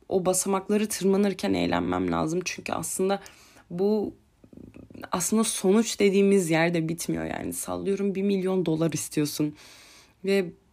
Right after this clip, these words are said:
buraya tırmanıyorsun, koşuyorsun, koşuyorsun, koşuyorsun. Ama o bir milyon dolara eriştiğinde bitmeyecek ki o basamak. Değişiyor, zaman değişiyor, senin paran değersizleşecek, senin paran bitecek, e,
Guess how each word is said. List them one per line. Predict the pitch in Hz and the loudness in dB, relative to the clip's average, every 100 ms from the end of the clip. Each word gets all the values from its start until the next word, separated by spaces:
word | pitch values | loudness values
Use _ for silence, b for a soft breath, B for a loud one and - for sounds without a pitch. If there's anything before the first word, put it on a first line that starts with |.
| - | -8
buraya | 170 170 208 208 | -6 -2 0 -2
tırmanıyorsun, | 202 - 185 190 196 175 170 | -4 0 2 2 0 -2 -6
koşuyorsun, | - 196 - 196 190 | -2 -4 -2 -6 -6
koşuyorsun, | - 185 - 190 190 | -6 -6 -6 -6 -8
koşuyorsun. | - 180 - 202 196 196 B B B B | -8 -12 -4 -4 -4 -8 B B B B
Ama | 202 214 | 2 2
o | 180 - | 2 2
bir | 190 208 | 4 4
milyon | 214 202 196 185 185 196 170 | 4 4 4 4 2 2 0
dolara | 170 175 175 185 - _ _ _ _ - | 0 2 2 -2 -4 _ _ _ _ 4
eriştiğinde | 185 185 - - 185 185 190 170 _ _ | 4 4 2 2 2 4 2 -2 _ _
bitmeyecek | 151 151 208 - 180 165 175 175 | -10 0 0 4 4 6 4 0
ki | - - - B B B B | -4 -6 -6 B B B B
o | 151 | 4
basamak. | 147 - - - - - B B B 220 | 4 2 -6 -8 -16 -20 B B B -2
Değişiyor, | 233 220 - 214 | -2 -2 -2 0
zaman | 185 190 214 | 2 2 2
değişiyor, | 220 214 - 208 | 2 0 -2 -2
senin | 214 202 208 - | 0 2 0 -2
paran | - 185 185 254 247 | -4 2 6 6 6
değersizleşecek, | 160 151 156 - 151 147 143 - - - - B B B | 6 4 0 -2 -4 -4 -4 -4 -4 -4 -8 B B B
senin | - 196 220 | -2 0 0
paran | 220 165 180 240 | 0 2 6 6
bitecek, | 185 175 151 143 - - B B B | 6 0 -2 -2 -2 -10 B B B
e, | B | B